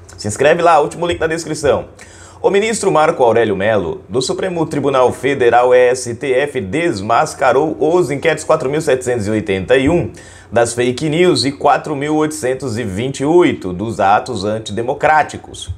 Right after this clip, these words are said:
Presta atenção nisso aqui, gente. <clears throat> Ah, Melo comentou o assunto durante entrevista ao programa Roda a Vida, da T V Cultura, na última segunda-feira, vinte e um. Se eu passar aqui, dá direitos autorais, não tem como.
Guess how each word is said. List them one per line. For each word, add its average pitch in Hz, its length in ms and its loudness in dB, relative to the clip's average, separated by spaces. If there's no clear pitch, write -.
Presta 165 400 -2
atenção 170 340 -2
nisso - 240 -8
aqui, 117 320 -6
gente. - 320 -12
<clears throat> 143 800 -4
Ah, 131 480 4
Melo 214 1040 0
comentou 185 540 4
o 151 60 6
assunto 131 420 0
durante 120 420 -2
entrevista 107 960 -2
ao 113 280 4
programa 131 640 2
Roda 139 400 4
a - 20 2
Vida, 120 460 -2
da 107 120 0
T 131 160 -6
V 123 260 -4
Cultura, 196 680 -2
na 190 180 2
última 165 440 0
segunda-feira, 139 880 0
vinte 98 360 -6
e 160 40 0
um. 104 200 -4
Se - 120 -16
eu - 40 -10
passar 101 380 0
aqui, 101 220 -4
dá 120 120 2
direitos 110 560 -4
autorais, 107 540 0
não 85 100 -8
tem 110 200 -10
como. - 240 -14